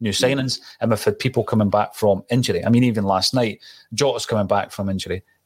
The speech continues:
Speaker 1: Giakoumakis is trying to get match fit. You know, Taylor isn't long back from injury. Forrest is coming back from, so you've got three or four players every single week playing who aren't yet back up to the intensity.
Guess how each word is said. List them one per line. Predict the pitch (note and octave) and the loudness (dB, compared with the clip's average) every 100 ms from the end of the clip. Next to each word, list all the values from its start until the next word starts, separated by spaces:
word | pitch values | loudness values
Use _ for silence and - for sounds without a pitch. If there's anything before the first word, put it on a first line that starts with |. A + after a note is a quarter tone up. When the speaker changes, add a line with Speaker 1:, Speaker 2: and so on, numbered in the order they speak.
| - | -4
Speaker 1:
Giakoumakis | B2 - A2+ A#2+ - G#2 | -4 -2 0 -2 -2 -4
is | G2+ | -2
trying | - F#2+ | 0 -2
to | |
get | F#2+ G2 | -2 -4
match | G2+ - | -2 -2
fit. | - G2 - - - - _ | 0 -2 -2 -14 -20 -20 _
You | A2 | 0
know, | G2+ F2 _ - | 0 -2 _ -2
Taylor | D3 D#3+ A#2+ - - | 2 2 0 -4 -4
isn't | A#2+ B2 A#2 | -2 0 2
long | A2+ | 2
back | G#2 G#2+ - | 2 -2 -2
from | A2 | 0
injury. | G#2+ G2+ F#2+ | 0 2 0
Forrest | - C#3+ D3+ C#3 - | 2 2 4 2 -2
is | G2+ | -4
coming | A2+ A2 | -2 0
back | G#2 F#2+ | 0 0
from, | - - - | -6 -12 -8
so | - C#3+ | -2 0
you've | C3+ | 0
got | - - | -2 -2
three | F#3 | 0
or | G3 | 0
four | G3 C3+ | 0 -4
players | - B2 A2 - | 0 0 0 2
every | D3 C3+ B2+ | 0 0 -2
single | - B2+ A2 | 0 2 2
week | A2+ - - | 2 -4 -2
playing | B2 A2+ F#2 F#2 | 2 2 0 -2
who | A2+ | 0
aren't | A#2+ C3+ - | 2 0 -6
yet | G2+ C3 C3+ - | -4 -2 0 0
back | A2+ - | -2 0
up | B2+ - | -2 -2
to | G#2 | 0
the | G#2 | 0
intensity. | G2 - A#2 - G#2 - F#2+ | 0 -2 -2 -2 -2 -4 -4